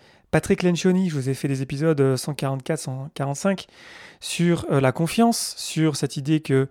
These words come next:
c'est la base de toute équipe. Et je vous ai parlé d'il y a cela que-, quelques épisodes sur comment toujours rester quelque part connecté et pas juste parler de travail entre nous. Un épisode qui a eu, euh, beaucoup de succès d'ailleurs, merci beaucoup.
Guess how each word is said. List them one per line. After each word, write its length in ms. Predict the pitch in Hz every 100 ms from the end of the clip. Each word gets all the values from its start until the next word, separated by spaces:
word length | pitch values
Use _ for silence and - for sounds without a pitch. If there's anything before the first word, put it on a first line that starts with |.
| - _
c'est 160 | -
la 100 | 120
base 320 | 110 139 160 139
de 120 | 127
toute 200 | - -
équipe. 300 | 139 226 - - - _ _ _ _ _ _ 147
Et 60 |
je 60 | 127
vous 140 | 131
ai 60 | 139
parlé 260 | 143 139
d'il 80 | 135
y 40 | 123
a 40 |
cela 220 | 117 127
que-, 320 | 123 120 123
quelques 320 | 120 120 131 127
épisodes 420 | 127 135 147 120 - - -
sur 260 | - - 120
comment 380 | 147 143 151 135 - - - _ _ _ _ _
toujours 300 | - 156 160
rester 260 | 143 - 147
quelque 200 | 123 127
part 220 | 139 127
connecté 520 | - 131 123 - 156
et 40 | 135
pas 200 | 120 110
juste 240 | 131 127
parler 260 | - 113 120
de 80 |
travail 380 | 113 - 123 120
entre 220 | 113 -
nous. 140 | 151 185 - _ _ _ -
Un 80 | 120
épisode 380 | 117 123 123 120
qui 140 | -
a 20 |
eu, 240 | 117 120 113 - - - - _ -
euh, 40 |
beaucoup 220 | 113 117 135
de 40 |
succès 300 | - 123 185
d'ailleurs, 240 | 147 151
merci 240 | 139 113 -
beaucoup. 300 | 123 202